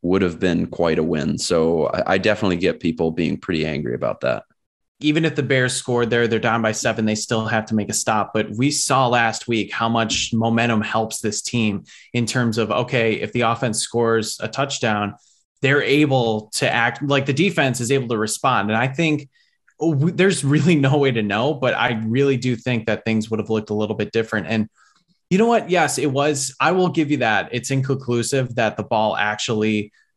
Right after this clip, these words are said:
Speaker 2: crossed the line. You saw his hand right there, so you can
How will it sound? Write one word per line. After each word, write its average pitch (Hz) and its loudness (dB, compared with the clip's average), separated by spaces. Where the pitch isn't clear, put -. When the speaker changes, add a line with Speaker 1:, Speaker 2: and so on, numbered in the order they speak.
Speaker 2:
crossed 113 0
the 113 -4
line. 101 -2
You 117 -2
saw 175 2
his 175 2
hand 180 4
right 139 2
there, 117 2
so 123 0
you 120 -4
can 113 0